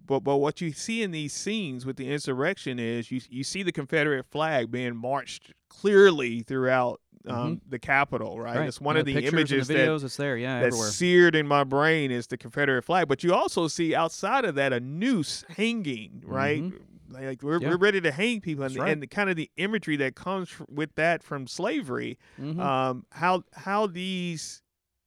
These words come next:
Speaker 1: you know, this racism, this idea that we can continue to hold to these symbols and, and just,
Speaker 2: Right.
Speaker 1: um, i-, i-, it's gonna be, it's a worship saying that we're go-, we're willing to,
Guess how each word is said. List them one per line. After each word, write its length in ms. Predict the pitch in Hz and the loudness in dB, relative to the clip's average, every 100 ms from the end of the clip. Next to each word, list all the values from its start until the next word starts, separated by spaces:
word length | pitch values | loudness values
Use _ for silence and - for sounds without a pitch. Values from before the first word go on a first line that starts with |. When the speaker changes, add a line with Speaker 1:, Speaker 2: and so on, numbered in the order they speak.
| _ _ | _ _
Speaker 1:
you 120 | 170 | -2
know, 120 | 170 151 | 0 2
this 300 | 156 143 - | 0 -2 -8
racism, 920 | 120 120 143 202 - 147 127 123 123 | -10 0 2 2 0 2 2 0 -2
this 160 | 131 - | -4 -4
idea 600 | 131 147 147 131 160 165 | -2 0 0 0 2 4
that 260 | 143 127 85 | 2 0 -2
we 120 | 143 | -6
can 320 | 160 139 131 - _ _ | -4 -8 -8 -14 _ _
continue 480 | - 127 - 180 175 | -10 -8 -4 -4 -2
to 180 | 151 131 | -2 -4
hold 640 | - - 170 175 165 156 | -4 2 6 8 6 2
to 320 | - 165 156 147 | -4 -2 -2 -2
these 320 | 135 143 131 | -2 -4 -6
symbols 720 | - 156 165 131 113 107 - - _ _ | -4 -2 -2 -4 -4 -8 -16 -20 _ _
and, 220 | - 127 95 | -6 -4 -4
and 220 | 135 127 | -6 -4
just, 400 | 131 131 113 107 | -2 -2 -2 -6
Speaker 2:
Right. 80 | 117 117 120 117 117 | -4 -4 -4 -4 -8
Speaker 1:
um, 300 | 113 113 - _ - | -10 -16 -20 _ -10
i-, 40 | 135 | -6
i-, 60 | |
it's 420 | 98 147 139 143 | -2 -2 -2 -2
gonna 240 | - 180 175 | 0 0 0
be, 180 | 151 143 | -2 -4
it's 280 | 120 135 | -6 -6
a 60 | 139 | -6
worship 720 | 127 131 214 254 - 127 143 | -2 4 4 4 2 0 -2
saying 280 | - 147 143 | -4 -4 -2
that 180 | 135 127 | -2 -2
we're 240 | 147 180 | 0 0
go-, 140 | 165 151 | 0 -2
we're 220 | 147 185 | 2 2
willing 440 | 160 175 175 170 151 | 4 2 2 -2 -4
to, 360 | 156 143 139 | 0 2 0